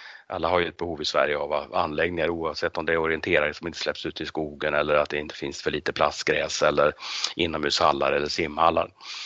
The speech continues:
Så, så, <clears throat> så frågar en utav ledarna mig, jag kände inte killen, men det där, eh, R F, vad, vad håller de på med och gör de ingenting överhuvudtaget? Och då började jag ju le och, och flina. Så jag sa faktiskt att jag sitter i styrelsen för,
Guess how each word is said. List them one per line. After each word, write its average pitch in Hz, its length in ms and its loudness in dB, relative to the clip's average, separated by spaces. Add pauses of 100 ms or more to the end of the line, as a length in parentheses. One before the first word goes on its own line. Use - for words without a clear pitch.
(260)
Så, 95 400 6
så, 90 380 2 (440)
<clears throat> 101 440 -6
så 95 160 -2
frågar 104 340 4
en 101 140 4
utav 87 140 -2
ledarna 92 400 0
mig, 80 240 0
jag 80 240 -4
kände 80 260 -6
inte 95 160 -10
killen, 76 380 -6 (680)
men 90 380 0
det 98 80 0
där, 85 560 2
eh, - 100 -2 (100)
R 85 200 -4
F, 123 140 2 (140)
vad, 92 200 -10 (100)
vad 95 180 -2
håller 92 220 0
de 113 260 -2
på 82 240 -8
med 82 220 -2
och 90 60 0
gör 95 280 4
de 113 160 2
ingenting 101 580 -2
överhuvudtaget? 110 680 0
Och 85 60 -6
då 78 60 -14
började 90 300 4
jag 85 200 -2
ju 85 100 -4
le 87 340 0
och, 82 200 -4
och 92 120 -8
flina. 90 460 0 (440)
Så - 100 0
jag 95 120 4
sa 104 240 4
faktiskt - 260 -2
att 90 120 -4
jag 90 100 0
sitter 90 340 -4
i 87 60 -6
styrelsen 85 640 -4
för, 85 320 0